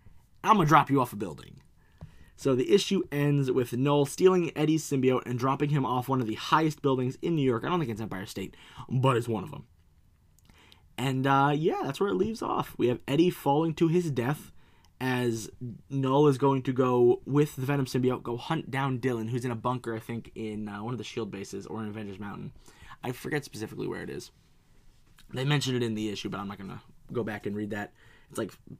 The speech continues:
twenty pages ago. But that is what happens at the end of King in Black, and it is teed up for the next couple issues. And then, um, this also gives you a nice little timeline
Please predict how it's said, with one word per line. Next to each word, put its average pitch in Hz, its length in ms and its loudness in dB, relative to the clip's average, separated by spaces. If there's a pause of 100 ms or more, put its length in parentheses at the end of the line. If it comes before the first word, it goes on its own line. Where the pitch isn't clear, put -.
(120)
twenty 113 300 -4
pages 101 280 -4
ago. 98 220 -8 (1120)
But 202 220 0 (840)
that 170 180 0
is 160 80 0
what 156 80 -2
happens 135 280 -6
at 120 60 -10
the 127 80 -4
end 117 80 -6
of 113 80 -10
King 110 140 -10
in 113 100 -8
Black, 143 400 -2
and 170 220 0
it 143 180 -8
is 131 140 -10 (360)
teed 196 260 -2
up 175 140 0
for 156 140 -4
the 131 140 0
next 147 260 -2
couple - 300 -4
issues. 196 520 4 (1160)
And 165 120 4
then, 170 120 6
um, 151 480 4
this 180 160 4
also 175 240 2
gives 151 160 2
you 147 80 4
a - 20 2
nice 143 180 -2
little 127 160 -2
timeline 107 560 -4